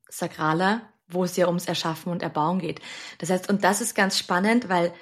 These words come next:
dein Wording war ja gerade, also was ich jetzt wahrgenommen habe aus der Sechserlinie, der Idealismus, der ideale Zustand.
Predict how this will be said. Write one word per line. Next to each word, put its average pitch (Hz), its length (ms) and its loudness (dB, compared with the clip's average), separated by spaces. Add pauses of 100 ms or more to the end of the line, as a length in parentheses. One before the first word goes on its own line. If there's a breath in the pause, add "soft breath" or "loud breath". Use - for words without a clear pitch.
(280 loud breath)
dein 190 340 4
Wording 208 680 6
war 185 220 4
ja 214 140 6
gerade, 214 640 2 (400 loud breath)
also 190 380 4
was 196 220 2
ich 214 100 -2
jetzt 202 160 0
wahrgenommen 202 360 6
habe 196 120 2
aus 185 140 0
der 190 80 -2
Sechserlinie, 180 680 -2 (300 loud breath)
der 185 120 4
Idealismus, 196 760 2
der - 180 0
ideale 185 580 4
Zustand. 180 640 -6